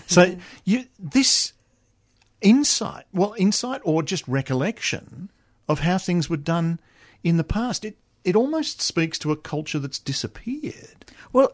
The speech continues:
Speaker 2: the more I wrote fifty-two Mondays, the more I realised how many things had changed, that, that, that almost nothing was the same. I was, I tested it on my granddaughter, who was just the right age to read it to as I was writing it.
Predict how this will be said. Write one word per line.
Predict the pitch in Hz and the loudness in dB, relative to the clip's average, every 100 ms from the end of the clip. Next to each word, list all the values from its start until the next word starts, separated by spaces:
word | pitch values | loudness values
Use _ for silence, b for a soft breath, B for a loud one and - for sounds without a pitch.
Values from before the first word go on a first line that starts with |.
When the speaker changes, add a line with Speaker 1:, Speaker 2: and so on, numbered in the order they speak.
| - | 2
Speaker 2:
the | 220 | 4
more | 208 240 302 294 | 6 6 6 4
I | 247 | 2
wrote | 220 170 226 - | 2 4 4 2
fifty-two | 214 - 170 - 202 | -4 -4 -6 -4 -4
Mondays, | 143 147 120 139 | -2 -2 -2 -2
the | 180 | 0
more | 180 208 | 0 2
I | 170 | 2
realised | 165 160 175 190 117 101 - - | 0 0 0 0 -2 -6 -8 -10
how | - 170 | -8 -2
many | 165 160 165 | 0 0 -2
things | - 127 - | -4 -6 -6
had | 151 - | -10 -8
changed, | - 247 392 - - - | -4 -2 -2 -4 -6 -4
that, | - | -4
that, | - 113 | -4 -4
that | 101 - | -4 6
almost | - 415 294 262 214 | 8 8 8 6 6
nothing | 208 302 269 | 2 2 -2
was | 185 180 | -2 -4
the | 175 | -6
same. | - 233 302 131 - B B - | -6 -6 -4 -6 -10 B B 2
I | 247 | 6
was, | 214 196 - 196 | 6 4 -6 -4
I | - | 0
tested | 180 - - 202 160 | 2 2 2 0 -2
it | - | -4
on | - 160 | -2 0
my | 143 143 147 | 2 2 -2
granddaughter, | - 143 170 147 120 | 2 2 4 2 0
who | 127 | -2
was | 127 - | -2 0
just | 175 - | 0 0
the | 151 | -2
right | 131 117 | -2 -2
age | 107 104 - - | -2 -4 -4 -6
to | 131 | -4
read | 120 120 | -2 -2
it | 113 - | -4 -4
to | 127 - | -4 0
as | 135 | -2
I | 110 | -2
was | 117 - | -4 -6
writing | 87 - - | -8 -8 -8
it. | 80 | -10